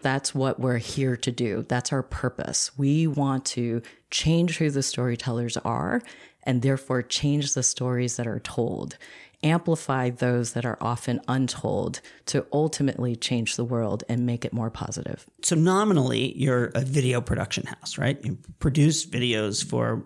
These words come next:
Speaker 2: mostly nonprofit organizations, but other kind of socially interested enterprises. And, and you're, you, you have a team of video professionals and post-production people and stuff like that, but you're also working,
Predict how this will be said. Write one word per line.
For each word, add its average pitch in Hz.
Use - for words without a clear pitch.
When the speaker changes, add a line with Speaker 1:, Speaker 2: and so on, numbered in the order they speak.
Speaker 2:
mostly 151
nonprofit 127
organizations, 123
but 131
other 135
kind 143
of -
socially 131
interested 113
enterprises. 120
And, 143
and 160
you're, 143
you, 135
you 123
have 117
a 117
team 143
of 127
video 123
professionals 117
and 113
post-production 117
people 139
and 127
stuff -
like 120
that, 123
but 143
you're 185
also 160
working, 139